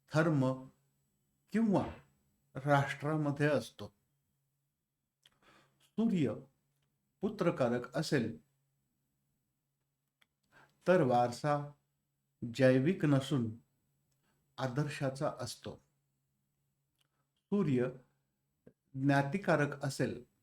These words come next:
तर दुःख, अहंकार संपवते. सूर्य दारकारक असेल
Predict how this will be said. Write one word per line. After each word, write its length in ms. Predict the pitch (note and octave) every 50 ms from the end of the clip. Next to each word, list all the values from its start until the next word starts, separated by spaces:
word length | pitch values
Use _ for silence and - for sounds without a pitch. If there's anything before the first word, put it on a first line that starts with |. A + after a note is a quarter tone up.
| _ _ _ _ _ _ _ _ _ _ _ _ _ _ _ _ _ _ _ _ - -
तर 180 | B2 A#2+ B2 B2 - - -
दुःख, 540 | A#2+ A#2 A#2 A2+ D#3+ D3+ - - - - C3 C3 - - - _ _ _ _ _ _ _ _ _ _ _ _ _ _ _ _ _ _ _ _ _ - - - - - - _ _ -
अहंकार 640 | A#2+ A2+ G#2 B2+ C3+ D#3+ D#3+ D#3+ D#3 D#3 D3+ C#3+
संपवते. 880 | C#3 - - - - B2+ C3+ C3+ - - F#3+ F3+ C#3+ - - - A2+ G#2+ - _ _ _ _ _ _ _ _ _ _ _ _ _ _ _ _ _ _ _ _ _ - _ _ _ _ _ _ _ _ -
सूर्य 340 | D#3+ D3+ C#3+ C#3 B2+ A#2 A2+ - - - _ _ - A#2+ A#2
दारकारक 600 | A#2+ A#2 A#2 A#2 C3+ C#3 - E3+ E3 F#3 F#3 F#3
असेल 380 | F3+ F3 - - F#3+ F3+ D#3